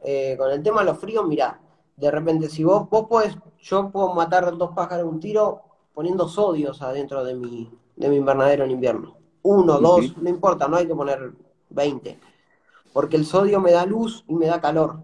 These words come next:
Speaker 1: las dos
Speaker 2: Calor.
Speaker 1: cosas. Entonces ahí me está ayudando un montón en, en solucionar los dos problemas. Pero entiendo que hay gente que no puede y, y de ahí, eh, mi viejo
Speaker 2: Eh,
Speaker 1: es
Speaker 2: eh,
Speaker 1: un
Speaker 2: para
Speaker 1: tipo que, que es como vos en el sentido de, de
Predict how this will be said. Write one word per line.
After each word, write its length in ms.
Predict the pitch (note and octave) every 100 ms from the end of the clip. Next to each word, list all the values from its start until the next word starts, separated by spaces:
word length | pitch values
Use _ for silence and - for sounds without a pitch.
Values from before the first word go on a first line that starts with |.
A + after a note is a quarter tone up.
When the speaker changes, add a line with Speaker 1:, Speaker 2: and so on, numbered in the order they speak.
| -
Speaker 1:
las 160 | C3
dos 140 | D#3 E3
Speaker 2:
Calor. 320 | F#2+ F#2+ F2+
Speaker 1:
cosas. 0 | - - - _ _ _ _ _ _ _
Entonces 360 | B2 D#3 D#3+ E3
ahí 220 | E3+ G#3+
me 100 | G3
está 160 | -
ayudando 400 | E3 E3 E3+ F#3+ E3+
un 60 |
montón 560 | D#3 D3+ F3 G3 A3+ A3+ -
en, 300 | C#3 C#3 A#2 -
en 320 | C3 C3 B2+ B2
solucionar 460 | C#3+ C#3+ D3+ D#3+
los 120 | F3
dos 100 | D#3+
problemas. 480 | D#3+ C#3 B2 G#2 G2 _ _ _ _
Pero 140 | D#3
entiendo 360 | D#3 E3+ G#3+ G3+
que 80 | E3+
hay 80 |
gente 260 | E3 G#3+ F#3
que 80 | D#3
no 160 | D3
puede 500 | D3+ F#3+ F3 F#3 - _ -
y, 680 | C#3 C3 B2+ A#2+ A2+ A2 - _ _
y 100 | C#3
de 60 | C3+
ahí, 720 | C3+ E3 E3 D#3+ D3 B2+ - - _ _ _ _
eh, 540 | A#2 A2+ G#2 G2+ F#2 -
mi 160 | - C3
viejo 320 | D3 E3+ F3+
Speaker 2:
Eh, 60 | D#3
Speaker 1:
es 20 |
Speaker 2:
eh, 40 | D3+
Speaker 1:
un 40 |
Speaker 2:
para 120 | D3
Speaker 1:
tipo 160 | D#3 D#3
que, 240 | C#3 B2 - - - _ -
que 100 | D#3+
es 60 | D#3+
como 240 | E3+ D3
vos 220 | F3+ F3
en 100 | D#3+
el 80 | D#3
sentido 340 | D#3 D#3 F3
de, 280 | D#3+ C#3+ B2
de 640 | D3 C#3+ C#3 B2+ B2+ A#2